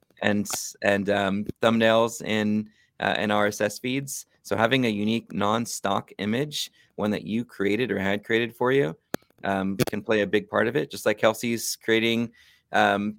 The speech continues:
you know, uh, video content for Lunch with Norm now, not just grabbing old s-, screenshots or using stock images. They're creating unique, helpful, um,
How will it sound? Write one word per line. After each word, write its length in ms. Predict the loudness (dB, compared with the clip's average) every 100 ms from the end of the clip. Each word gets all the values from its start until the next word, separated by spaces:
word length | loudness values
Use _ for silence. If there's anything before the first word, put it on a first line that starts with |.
| -14 -6
you 120 | -2
know, 300 | 0 2 2
uh, 160 | 0
video 400 | 0 -2 2 0
content 560 | 0 0 -2 0 -2 -2
for 600 | -2 4 4 6 2 -2
Lunch 280 | -4 -4 -2
with 140 | -4 -2
Norm 300 | -2 0 0
now, 320 | 0 -2 -6 _ _
not 320 | -2 0 0 -2
just 220 | -6 -6 _
grabbing 480 | 0 2 0 -2 -2
old 440 | 0 0 0 -6
s-, 220 | -14 -14 _
screenshots 680 | -12 -6 -6 -2 -2 -2 -2
or 60 | -4
using 340 | -4 -6 -8
stock 320 | -4 -4 -4
images. 400 | -2 -2 -2 -6
They're 100 | -8
creating 440 | -6 -2 0 0 -4 -12 _ -6
unique, 520 | -2 0 0 -2 -16 _
helpful, 640 | 0 0 2 4 4 0 _ _ _
um, 460 | 0 0 0 -4